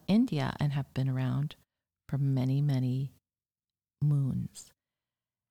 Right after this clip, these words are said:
It's best to chant them under the guidance of an initiated teacher of Sanskrit, of which I am.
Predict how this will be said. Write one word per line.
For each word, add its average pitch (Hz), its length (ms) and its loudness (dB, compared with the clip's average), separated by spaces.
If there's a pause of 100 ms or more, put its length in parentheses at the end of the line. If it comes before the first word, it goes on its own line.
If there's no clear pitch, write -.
(1120)
It's - 180 -4
best - 680 -2 (180)
to - 160 -4
chant 131 440 -2
them 170 360 2 (320)
under 220 220 4
the 214 80 2
guidance 156 720 0 (120)
of 139 380 0
an 147 140 2
initiated 139 880 0 (540)
teacher 214 520 2
of 156 100 -2
Sanskrit, 147 540 0 (300)
of 135 140 0
which 139 260 0
I 127 140 0
am. 131 380 0